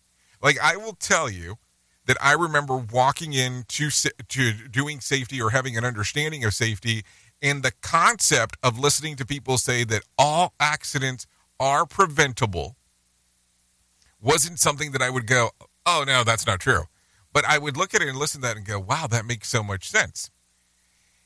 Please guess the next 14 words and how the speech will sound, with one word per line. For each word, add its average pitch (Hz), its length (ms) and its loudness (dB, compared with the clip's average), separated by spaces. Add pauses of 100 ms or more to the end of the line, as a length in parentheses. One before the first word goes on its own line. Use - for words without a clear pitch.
(180)
And 185 220 0 (100)
I 180 140 4
want 190 360 0
to 185 220 -8
reference 156 440 0
that 95 260 0
today. 82 280 -6 (1120)
As 220 340 4
you 240 160 -8
have 180 340 -2
been 160 260 2
through 143 220 0
this 123 280 2
journey, 98 580 -4